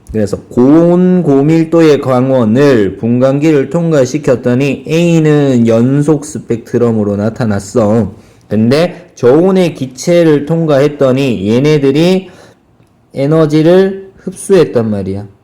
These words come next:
그래서 흡수한 만큼의 검은색 선들이 나타나지, 흡수선이 나타나. 그래서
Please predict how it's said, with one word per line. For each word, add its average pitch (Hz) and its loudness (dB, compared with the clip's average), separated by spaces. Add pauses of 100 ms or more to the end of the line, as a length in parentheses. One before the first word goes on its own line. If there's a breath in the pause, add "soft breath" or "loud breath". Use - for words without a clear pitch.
(400)
그래서 113 0
흡수한 175 0
만큼의 143 -2 (100)
검은색 135 -2
선들이 165 -2
나타나지, 110 -2
흡수선이 151 -2
나타나. 107 -6 (600 soft breath)
그래서 151 -2